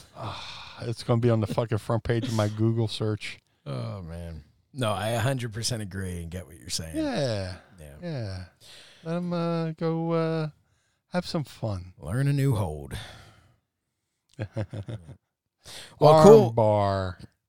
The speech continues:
Speaker 2: <laughs> Well, cool, man. Uh, that's, that's that for Ask Meanie. Um,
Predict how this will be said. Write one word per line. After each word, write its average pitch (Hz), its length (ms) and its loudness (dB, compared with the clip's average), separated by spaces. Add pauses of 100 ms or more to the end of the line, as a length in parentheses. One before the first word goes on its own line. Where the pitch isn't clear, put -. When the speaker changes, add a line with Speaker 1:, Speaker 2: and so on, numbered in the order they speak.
(180)
Speaker 2:
<laughs> 147 40 6 (1300)
Well, 113 100 -10
cool, 175 240 0
man. 151 360 4 (120)
Uh, 139 640 6 (760)
that's, 139 580 -2
that's 147 360 2
that 156 320 6
for 151 180 -2
Ask 170 360 6
Meanie. 180 560 4 (300)
Um, 117 580 -2